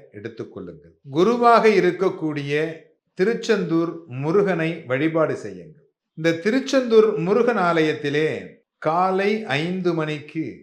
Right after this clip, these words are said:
கொடிமர பூஜை அப்படின்னு ஒண்ணு நடக்கும். முதல்ல இந்த கொடிமரத்துக்கு தான் பூஜை நடக்கும், அதுக்கப்புறம் தான் உள்ளார இருக்கிற சுவாமிக்கு பூஜை நடக்கும்.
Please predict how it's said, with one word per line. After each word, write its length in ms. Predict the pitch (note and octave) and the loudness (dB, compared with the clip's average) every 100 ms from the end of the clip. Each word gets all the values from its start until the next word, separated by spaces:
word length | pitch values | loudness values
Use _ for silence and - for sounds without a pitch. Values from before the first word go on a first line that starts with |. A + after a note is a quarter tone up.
| _ _ _ _ _ | _ _ _ _ _
கொடிமர 400 | E3 G3 B3+ A#3+ G#3 | -2 -2 -2 0 0
பூஜை 400 | D#3 D#3 C#3+ C3+ - - | 0 -2 -2 -4 -6 -10
அப்படின்னு 300 | A#2 C3 C3+ | -8 -6 -6
ஒண்ணு 160 | A#2 G2+ | -8 -10
நடக்கும். 300 | G2 - - _ _ _ B2 | -12 -14 -20 _ _ _ -6
முதல்ல 320 | C#3+ G3 A#3 | -2 2 4
இந்த 100 | G3+ - | 2 0
கொடிமரத்துக்கு 500 | F3+ A#3 A3 F3+ E3 | -2 0 0 0 -2
தான் 140 | F3+ D#3 | -4 -4
பூஜை 160 | C#3+ | -4
நடக்கும், 300 | B2+ A2+ - A#2+ | -6 -8 -8 -8
அதுக்கப்புறம் 460 | D3 E3 E3+ F3 | -4 -4 -2 -4
தான் 140 | F#3 D3 | -4 -2
உள்ளார 220 | D#3+ D#3 | 0 0
இருக்கிற 240 | C3+ C3 A#2+ | -2 -6 -10
சுவாமிக்கு 420 | - B2+ C3+ A#2 | -8 -10 -8 -12
பூஜை 180 | G#2 G#2 | -14 -16
நடக்கும். 320 | F#2 E2+ _ | -18 -20 _